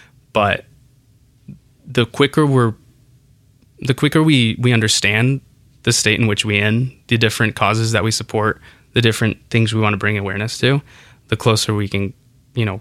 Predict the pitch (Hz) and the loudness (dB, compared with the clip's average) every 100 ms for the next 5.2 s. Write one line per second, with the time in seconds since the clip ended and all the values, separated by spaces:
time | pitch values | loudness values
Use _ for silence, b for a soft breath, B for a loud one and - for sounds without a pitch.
0 | - 113 107 104 101 104 110 135 110 - | -6 -2 0 0 0 0 2 2 2 2
1 | 113 104 127 147 143 165 156 - 139 131 | 2 2 2 2 2 2 0 2 0 4
2 | 165 147 151 135 123 - 123 113 107 - | 4 4 4 4 2 0 2 2 0 2
3 | 135 113 101 101 101 117 101 - B B | 0 2 0 -2 -2 0 0 -2 B B
4 | B B B _ _ _ - 113 104 95 | B B B _ _ _ 0 2 2 -2
5 | 92 | -4